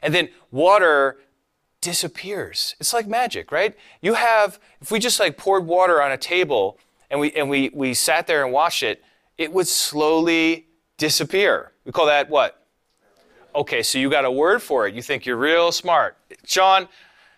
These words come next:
I know, that's evaporation. Well, labeling it doesn't make it less weird.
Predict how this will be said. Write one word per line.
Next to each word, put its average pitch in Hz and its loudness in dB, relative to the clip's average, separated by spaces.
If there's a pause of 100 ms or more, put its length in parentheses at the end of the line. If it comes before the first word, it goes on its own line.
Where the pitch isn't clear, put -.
(100)
I 165 2
know, 175 4 (100)
that's 185 -2
evaporation. 175 2 (100)
Well, 160 0
labeling 240 2
it 165 0
doesn't 175 -2
make 170 -2
it 147 0
less 147 0 (140)
weird. 120 -2